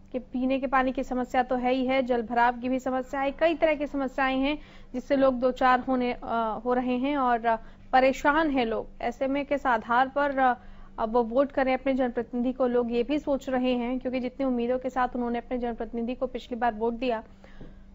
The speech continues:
वो उनमें से कुछ पर भी खरा नहीं उतर पाया और ऐसे में लोगों के सामने इस वक्त बड़ी समस्या है। अब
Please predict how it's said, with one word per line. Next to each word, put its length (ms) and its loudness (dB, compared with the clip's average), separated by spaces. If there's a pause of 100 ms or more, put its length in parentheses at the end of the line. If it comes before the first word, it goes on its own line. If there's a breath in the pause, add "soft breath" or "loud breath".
(220)
वो 280 4
उनमें 280 4
से 160 -6
कुछ 180 -6
पर 200 2
भी 260 0
खरा 500 2
नहीं 300 2
उतर 240 2
पाया 260 4
और 120 4
ऐसे 240 0
में 120 0
लोगों 220 2
के 120 -4
सामने 360 -2
इस 180 -8
वक्त 200 -4
बड़ी 420 0
समस्या 480 -4
है। 220 -2
अब 300 0